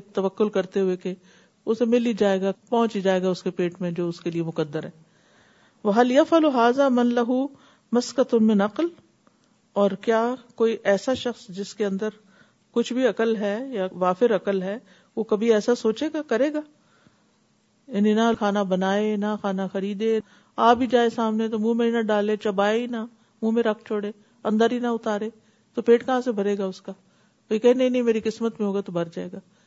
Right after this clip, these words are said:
ایسے تھوڑی۔ وَقَدْ فَطَرَ اللَّهُ تَبَارَكَ وَتَعَالَى الْإِنسَانَ وَالْحَيْوَانَ عَلَى الْحِرْصِ عَلَى الْأَسْبَابِ۔ اللہ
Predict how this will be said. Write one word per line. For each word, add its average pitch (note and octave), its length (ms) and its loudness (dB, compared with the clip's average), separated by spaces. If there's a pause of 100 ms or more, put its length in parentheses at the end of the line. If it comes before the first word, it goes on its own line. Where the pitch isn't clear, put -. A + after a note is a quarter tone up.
(220)
ایسے G3 240 -2
تھوڑی۔ A#3+ 240 -4 (1040)
وَقَدْ C4 320 4
فَطَرَ F#4 380 4
اللَّهُ E4 440 4
تَبَارَكَ A#3+ 520 2
وَتَعَالَى G#3 500 0
الْإِنسَانَ G#3+ 640 0
وَالْحَيْوَانَ F#3+ 680 0
عَلَى F#3 240 0
الْحِرْصِ G3+ 480 -2
عَلَى F#3 160 2
الْأَسْبَابِ۔ D#3 640 -4 (580)
اللہ A#3 160 2